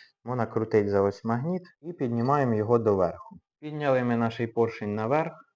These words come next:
видно ось він з самого верху. І тоді можна брати штангенциркуль, ставити його, заміряти висоту.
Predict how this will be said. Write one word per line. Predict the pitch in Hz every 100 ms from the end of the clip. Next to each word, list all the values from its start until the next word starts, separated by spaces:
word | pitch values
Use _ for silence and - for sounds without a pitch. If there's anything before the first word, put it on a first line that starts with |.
| -
видно | 107 110 98 95 95
ось | 92 -
він | 107 120 147 139 143 _ _ _ _ _
з | -
самого | - 117 117 113
верху. | 113 107 - - - -
І | 170 175
тоді | - 120 117 135 123 - -
можна | 117 117 110
брати | 101 110 104
штангенциркуль, | - 104 104 101 101 160 175 - 120 113 -
ставити | _ 135 151 139 - 101
його, | 95 95 101 _ _ _ _ _ _
заміряти | 104 117 120 123 113 101 - - _ _
висоту. | 104 107 - 120 120 196